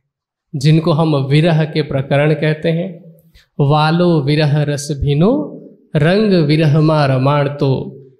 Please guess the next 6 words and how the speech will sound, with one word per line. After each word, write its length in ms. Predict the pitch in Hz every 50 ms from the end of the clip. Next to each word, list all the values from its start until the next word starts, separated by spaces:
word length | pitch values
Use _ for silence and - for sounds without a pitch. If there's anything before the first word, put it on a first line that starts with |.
| _ - 160
वासना 840 | 135 156 156 165 180 185 - - 214 208 220 226 214 202 185 160
रुदन 440 | 143 151 156 147 165 185 185 185 -
करे 420 | - - 147 139 147 160 160 156 139
जलधार। 880 | 135 135 131 131 131 131 127 117 135 131 127 127 135 - - - - _ _ _ _ _ _ _ _ -
आप 580 | 160 170 185 208 226 240 240 - - - - 196
ओलखावी 920 | 185 175 175 180 175 175 - - 165 160 165 160 190 220 247 262 254 247